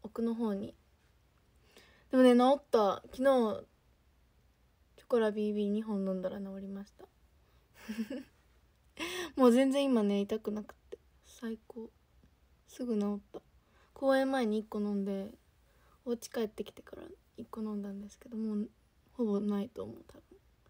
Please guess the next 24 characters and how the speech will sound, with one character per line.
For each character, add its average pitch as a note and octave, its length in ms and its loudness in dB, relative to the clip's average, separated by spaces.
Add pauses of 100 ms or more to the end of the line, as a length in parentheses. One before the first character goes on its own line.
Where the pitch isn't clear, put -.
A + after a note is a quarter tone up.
(500)
だ A#3 60 -6
か A#3 80 -4
ら G#3 40 -2
チ - 120 -16
ョ - 20 -14
コ D#4+ 100 0
ラ B3 100 6
ビ A3 180 0
ー - 20 -2
ビ A3 80 -4
ー G#3+ 80 -2
め G#3+ 100 0
っ G#3 40 -6
ち - 140 2
ゃ - 20 6
い B3+ 140 2
い G#3 40 2
よ。 - 140 0 (500)
治 B3+ 240 2
る A#3 80 4
よ、 G3 120 2
す G3+ 160 -8
ぐ G#3 120 -6
に。 - 140 -12